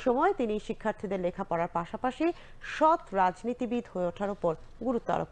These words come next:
করেন। মতবিনিময় সভায় ঢাকা বিশ্ববিদ্যালয়ের সমন্বয়ক সজীব ভূঁইয়া,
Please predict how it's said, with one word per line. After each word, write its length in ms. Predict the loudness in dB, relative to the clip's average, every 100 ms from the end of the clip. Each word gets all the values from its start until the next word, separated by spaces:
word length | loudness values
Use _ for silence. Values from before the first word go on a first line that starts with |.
| 0
করেন। 180 | 0 -2 -10 -20 2 6
মতবিনিময় 560 | 6 6 6 6 4 4
সভায় 400 | 2 2 2 2 2
ঢাকা 200 | -2 0 0
বিশ্ববিদ্যালয়ের 640 | -2 -4 0 2 2 0 -2
সমন্বয়ক 460 | -4 2 2 2 -2 -16 -10 4
সজীব 320 | 4 4 -2 -2
ভূঁইয়া, 280 | 2 4